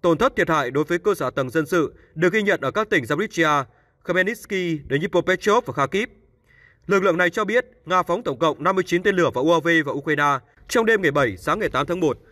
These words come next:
Ukraine đã bắn hạ mười tám tên lửa hành trình và tám U A V Shahed một trăm ba mươi sáu, một trăm ba mươi mốt của đối phương. Ngoài tên lửa hành trình,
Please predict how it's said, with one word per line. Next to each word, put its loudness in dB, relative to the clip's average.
Ukraine 2
đã -2
bắn -2
hạ 0
mười 0
tám 0
tên 0
lửa 0
hành -4
trình 0
và 2
tám 0
U 2
A 4
V 0
Shahed 0
một -6
trăm -4
ba 2
mươi 0
sáu, 0
một -4
trăm -2
ba 0
mươi 0
mốt 0
của -4
đối -2
phương. 0
Ngoài 2
tên 0
lửa 0
hành -2
trình, 0